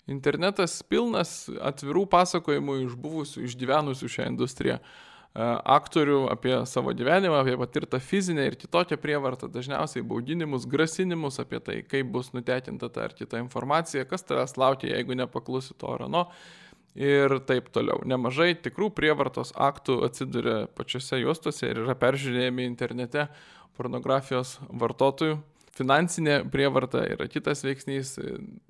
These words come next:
Galiausiai studijos, ne tik atskirų žmonių pasakojimai, bet atliktos kiekybinės studijos rodo, kad mažiausiai viena iš devynių juostų, e,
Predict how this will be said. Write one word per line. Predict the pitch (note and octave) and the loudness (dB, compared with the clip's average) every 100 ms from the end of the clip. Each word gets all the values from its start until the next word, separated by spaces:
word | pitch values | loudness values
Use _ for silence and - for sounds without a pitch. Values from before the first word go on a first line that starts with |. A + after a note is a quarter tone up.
| _ _ _ - | _ _ _ 0
Galiausiai | D3 D#3 E3 D3 C3+ | 6 6 6 2 -4
studijos, | - A#3+ F3+ C#3+ D3+ - | -4 -2 2 2 2 -2
ne | C3 | -2
tik | F#3+ - | -2 0
atskirų | C3+ - C3+ C#3+ C#3 B2+ - B2 | -2 -2 -2 0 0 -2 -6 -10
žmonių | B2+ C3 C3 | -8 -8 -4
pasakojimai, | - F3 D3 C3+ B2+ B2+ - | -2 -2 -4 -6 -6 -6 -6
bet | C3 | -6
atliktos | D3 D3+ C3 B2+ C3+ - - - - _ | -6 -8 -10 -10 -12 -14 -20 -20 -20 _
kiekybinės | C3+ C3+ G#3 E3 C#3 C3+ | -8 -2 0 2 2 0
studijos | - A3 B3 A3 - D#3+ C#3+ | -2 -2 2 2 0 -2 2
rodo, | F3 F#3+ F3 | 4 4 2
kad | D#3+ E3 | -2 -2
mažiausiai | D#3+ E3 F3 F3 - D3+ C3 | 0 4 4 4 0 -2 0
viena | C3+ C#3 D3 G2+ | -2 0 0 0
iš | C3 B2+ | -2 0
devynių | B2 A#2+ B2 D3 B2 A#2+ | 0 0 -2 -2 -4 -2
juostų, | C3 C#3+ - E3 D#3+ - - - _ | -2 -4 -2 -4 -4 -14 -20 -20 _
e, | A#2 A#2 | -2 0